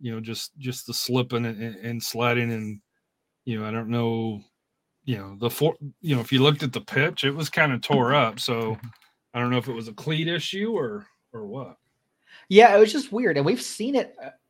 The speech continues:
Speaker 2: at other stadiums. You know, we saw it a lot out in Monterey when we were out there, but it's not really an issue that I've noticed before in, at, at Toyota Field. But yeah, it was just,
Speaker 1: Mm-hmm.
Speaker 2: like you said, it did play an issue for, for both sides.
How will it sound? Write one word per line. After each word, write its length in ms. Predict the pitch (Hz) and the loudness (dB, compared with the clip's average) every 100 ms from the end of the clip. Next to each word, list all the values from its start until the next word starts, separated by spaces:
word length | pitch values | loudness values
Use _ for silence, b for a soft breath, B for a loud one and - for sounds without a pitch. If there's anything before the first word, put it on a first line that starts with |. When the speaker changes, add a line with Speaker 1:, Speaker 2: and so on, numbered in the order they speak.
| _ _ _ _ - | _ _ _ _ -2
Speaker 2:
at 160 | 143 | 0
other 220 | 175 208 285 | 2 2 0
stadiums. 560 | - 123 113 120 135 | -4 -8 -6 -6 -4
You 100 | 180 | -4
know, 80 | 120 | -2
we 160 | 123 185 | -2 0
saw 220 | 151 131 | 2 2
it 40 | |
a 60 | 120 | 2
lot 260 | 120 117 - | 0 0 -2
out 200 | 120 127 | -2 -2
in 60 | 117 | -4
Monterey 520 | 120 107 117 165 180 | -4 -2 -2 -2 -2
when 120 | 127 | -4
we 120 | 135 | -2
were 100 | 123 | -2
out 200 | 107 107 | -4 -4
there, 260 | 156 202 131 | -4 -2 -6
but 240 | 131 - _ _ _ _ - | -8 -12 _ _ _ _ -4
it's 160 | 175 175 | -4 0
not 180 | 294 339 | -2 2
really 140 | 247 | 2
an 80 | 190 | 2
issue 220 | 202 247 | 0 2
that 100 | 190 | 2
I've 140 | 139 | 2
noticed 300 | 135 190 247 | 0 0 -2
before 420 | 160 139 151 135 135 | -6 -4 -2 0 0
in, 280 | 147 143 - | -2 -6 -4
at, 220 | 147 139 _ _ - | -6 -6 _ _ -6
at 100 | 127 | -4
Toyota 360 | - 127 127 123 | -4 -4 -4 -6
Field. 340 | 226 254 151 | 0 0 0
But 140 | 127 196 | -2 2
yeah, 120 | 143 | 4
it 100 | 143 | 2
was 120 | 175 | 0
just, 200 | 156 113 | -4 -6
Speaker 1:
Mm-hmm. 80 | - - | -10 -6
Speaker 2:
like 60 | 180 | -2
you 60 | |
said, 140 | 175 139 | 0 0
it 140 | 135 | 2
did 180 | 226 226 | 0 2
play 160 | 196 156 | 0 2
an 60 | |
issue 320 | 143 - 139 | 0 -2 -6
for, 220 | 123 123 117 | -6 -8 -6
for 120 | 135 | -6
both 300 | 123 185 202 | -2 -2 -2
sides. 460 | 107 90 - - | -10 -10 -16 -20